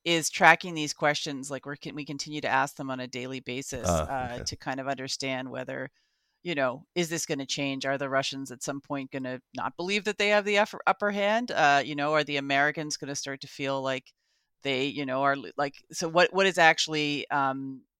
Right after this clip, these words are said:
Speaker 1: 'cause it's, it's shocking to, I think, probably most Americans that eighty percent of Russians think they have the upper hand, given the
Speaker 2: Right,
Speaker 1: media,
Speaker 2: right.
Speaker 1: uh,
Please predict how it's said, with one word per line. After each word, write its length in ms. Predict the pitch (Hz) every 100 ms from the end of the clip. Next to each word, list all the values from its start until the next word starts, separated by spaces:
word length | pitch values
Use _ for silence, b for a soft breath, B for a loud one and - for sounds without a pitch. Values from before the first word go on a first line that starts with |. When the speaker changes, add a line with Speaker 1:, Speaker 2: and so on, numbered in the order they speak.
| _ _ _ - 175
Speaker 1:
'cause 160 | 175
it's, 260 | 165 160 -
it's 140 | 180 -
shocking 400 | 190 190 196 180
to, 100 | 156
I 40 |
think, 260 | - 151 -
probably 400 | 147 147 147 143
most 400 | 139 143 - 151
Americans 800 | 139 135 135 - 127 123 - -
that 320 | 135 127 - _ _ _ -
eighty 180 | 151 139
percent 300 | 139 139 127
of 80 | 123
Russians 380 | 120 - 127
think 180 | - 123
they 80 | 123
have 180 | 135 123
the 120 | 113
upper 220 | 123 123
hand, 340 | 131 127 123 -
given 240 | 147 131
the 80 | 110
Speaker 2:
Right, 80 | 131
Speaker 1:
media, 540 | 131 135 131 131 131 - _ _ _ _ _ -
Speaker 2:
right. 80 | 135
Speaker 1:
uh, 460 | 127 123 127 120